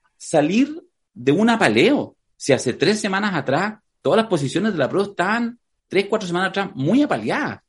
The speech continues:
Desde mi perspectiva, nuevamente estamos discutiendo el clima, altamente subjetivo, pero yo creo que estaba. Yo, como te decía, fui el viernes a Rancagua, me invitaron a una charlita,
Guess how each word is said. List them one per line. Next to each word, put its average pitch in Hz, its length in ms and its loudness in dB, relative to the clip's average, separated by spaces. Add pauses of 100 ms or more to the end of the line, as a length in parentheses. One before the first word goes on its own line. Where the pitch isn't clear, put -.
(360)
Desde 95 220 -4
mi 98 120 -2
perspectiva, 117 540 0
nuevamente 117 420 -2
estamos 120 260 0
discutiendo 123 420 2
el 131 60 4
clima, 175 300 2
altamente 170 500 -2
subjetivo, 170 600 -4 (280)
pero 110 140 0
yo 110 140 0
creo 123 120 0
que 123 80 -2
estaba. 143 240 0
Yo, 139 340 -2
como 131 180 -4
te 123 60 -2
decía, 143 200 -2
fui 156 180 -4
el 151 100 -2
viernes 160 360 -2
a 147 80 -4
Rancagua, 175 600 -4 (340)
me 131 100 -4
invitaron 156 400 0
a 156 40 0
una 160 160 -2
charlita, 151 540 -2